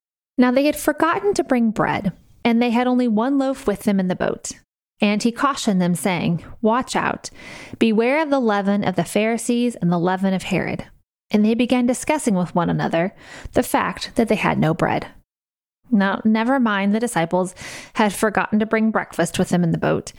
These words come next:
Jesus wasn't worried about where breakfast would come from,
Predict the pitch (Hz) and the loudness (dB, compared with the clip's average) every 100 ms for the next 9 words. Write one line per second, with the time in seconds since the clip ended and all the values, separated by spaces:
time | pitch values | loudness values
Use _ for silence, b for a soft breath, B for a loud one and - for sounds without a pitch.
0 | B B B B B - - 233 240 233 | B B B B B -10 -2 0 2 2
1 | 240 202 226 233 247 226 202 196 185 175 | 2 2 2 0 0 0 0 0 -2 0
2 | 202 190 - - - - 160 - 104 214 | -2 -2 -4 -4 -4 -4 -2 -2 -2 0